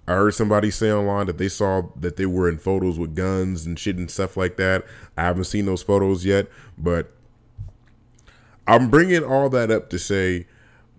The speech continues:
that's why I have two totally different perspectives on this situation depending on the details to the story, because it does matter. It matters to me if these are just two kids who didn't do anything, ain't been in nothing, ain't did nothing, versus these being two kids who might have been in some shit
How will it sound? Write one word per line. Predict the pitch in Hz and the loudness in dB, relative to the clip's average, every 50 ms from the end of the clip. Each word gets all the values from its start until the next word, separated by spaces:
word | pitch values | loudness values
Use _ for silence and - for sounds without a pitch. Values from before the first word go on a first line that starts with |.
| - | -2
that's | 85 110 117 123 - - | 0 2 2 2 0 -2
why | - 110 107 104 | -2 0 0 2
I | |
have | 104 104 95 87 | 2 0 0 0
two | - 110 104 | 0 -2 2
totally | - - 98 92 92 | 2 2 2 2 2
different | 87 95 87 - 90 - | 0 -2 -2 -4 -4 -6
perspectives | - 87 - - 101 101 - 92 87 | -8 -6 -2 -2 -2 -2 -2 -4 -6
on | 82 85 82 | -4 -4 -4
this | 85 82 | -4 -4
situation | - 90 82 - - 85 87 87 - - 90 | -6 -8 -10 -6 -4 -2 -2 -2 -4 -6 -8
depending | 82 80 - - 104 98 95 92 87 | -8 -8 -8 -6 -6 -4 -4 -4 -4
on | 85 82 | -4 -6
the | 82 78 | -6 -6
details | 78 92 95 87 - 95 87 85 80 | -6 -6 -6 -4 -4 -4 -4 -4 -4
to | - 85 | -6 -8
the | 73 80 | -8 -8
story, | 80 - - 101 92 78 - - 82 | -6 -2 0 0 0 0 -2 -6 -10
because | 82 78 - 92 85 | -10 -6 -6 -4 -2
it | 87 85 76 | -2 -2 0
does | 85 95 95 95 85 85 | 0 2 2 2 0 0
matter. | 92 101 98 90 76 71 - - - - - - - | -2 -2 -2 -2 -4 -6 -10 -14 -20 -20 -16 -10 -8
It | 87 | -4
matters | 92 101 104 110 107 104 - - | 0 0 2 4 2 2 0 -2
to | - 92 | -6 -4
me | 92 90 | -2 -2
if | 85 - | -2 0
these | 101 101 90 | 0 0 0
are | 90 | 0
just | 78 73 80 78 - - | -2 -4 -6 -6 -6 -6
two | 98 92 | -6 -6
kids | - - 98 95 90 85 | -4 -2 -2 -2 -2 -2
who | 90 | -4
didn't | 80 85 87 73 78 | -4 -4 -4 -4 -6
do | 80 78 80 | -6 -6 -4
anything, | 90 90 90 82 - 87 87 85 | -4 -4 -4 -4 -6 -6 -4 -4
ain't | 85 82 80 80 82 | -4 -4 -6 -6 -4
been | 87 90 | -4 -2
in | 90 87 85 | -2 -2 -2
nothing, | 87 87 78 82 | -2 -4 -4 -4
ain't | 82 85 82 | -6 -6 -4
did | 87 87 87 85 | -4 -4 -4 -4
nothing, | 87 85 82 87 85 - - - - - - - | -4 -4 -4 -6 -8 -10 -14 -20 -20 -20 -10 -2
versus | 76 104 117 101 95 95 | 2 2 2 2 0 -2
these | 85 98 95 87 | -4 -4 -4 -4
being | 78 87 92 90 | -4 -4 -4 -4
two | 82 - 92 82 | -6 -6 -6 -6
kids | 82 90 87 90 85 82 - - - - _ | -4 -2 -2 -2 -2 -4 -8 -20 -20 -18 _
who | - 90 | -8 -6
might | 87 90 90 85 | -6 -4 -4 -4
have | 78 80 | -2 -2
been | 104 110 | 0 0
in | 113 | 0
some | 101 - 90 85 | -2 -4 -6 -10
shit | - - - 82 82 78 | -8 -6 -4 -4 -4 -6